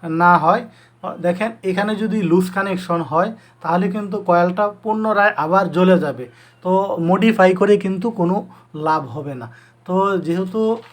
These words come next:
আমরা কাজটা করব, কাজটা সবসময় চেষ্টা করব টেকনিক্যালের কাজগুলো হান্ড্রেড পার্সেন্ট, আহ, সিউরিটি হয়ে সুন্দরভাবে ভালো করে করার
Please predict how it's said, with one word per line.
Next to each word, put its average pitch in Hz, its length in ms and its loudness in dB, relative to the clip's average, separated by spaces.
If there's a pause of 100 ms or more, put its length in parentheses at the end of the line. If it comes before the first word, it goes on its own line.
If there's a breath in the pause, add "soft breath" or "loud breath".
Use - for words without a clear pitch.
(140)
আমরা 165 280 -2
কাজটা 180 420 -2
করব, 180 380 -2
কাজটা 180 720 -4 (320 loud breath)
সবসময় 196 460 -4
চেষ্টা 180 300 -2
করব 190 280 -2
টেকনিক্যালের 185 680 -4
কাজগুলো 170 560 -2 (180 loud breath)
হান্ড্রেড 185 400 -2
পার্সেন্ট, 202 500 -2
আহ, 160 680 -8
সিউরিটি 185 600 0
হয়ে 208 320 0
সুন্দরভাবে 190 840 -2
ভালো 151 300 -4
করে 185 220 -2
করার 170 260 0